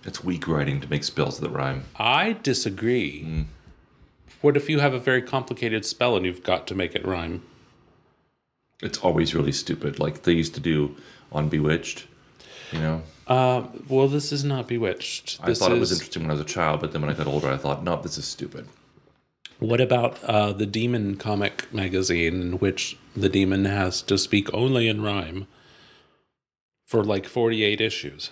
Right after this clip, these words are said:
Speaker 1: Okay, well, I don't mind that so much.
Speaker 2: Well, so.
Speaker 1: Hmm.
Speaker 2: Uh, anyway, Superman and Flash are, uh,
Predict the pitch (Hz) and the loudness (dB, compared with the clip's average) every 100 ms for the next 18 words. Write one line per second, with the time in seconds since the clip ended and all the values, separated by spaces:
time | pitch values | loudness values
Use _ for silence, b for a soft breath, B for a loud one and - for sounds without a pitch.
0 | - - - - - - 101 98 85 95 | -14 -20 -20 -14 -8 -4 2 4 4 2
1 | 90 80 82 78 73 - 78 - - - | 0 -2 -4 -6 -8 -12 -14 -16 -16 -18
2 | - _ - - 110 82 95 107 - 87 | -20 _ -8 0 2 2 -2 -4 -2 0
3 | 90 139 - - 87 85 78 B B B | 0 -2 -6 -12 -8 -6 -8 B B B
4 | B B B B 151 147 143 143 - - | B B B B 0 2 4 2 0 0
5 | 165 151 123 120 113 156 147 139 127 117 | 2 4 4 4 2 0 2 2 0 0
6 | 120 120 117 110 110 104 101 104 - - | 0 2 4 2 0 -2 -4 -16 -8 0
7 | 107 98 101 | 0 0 -4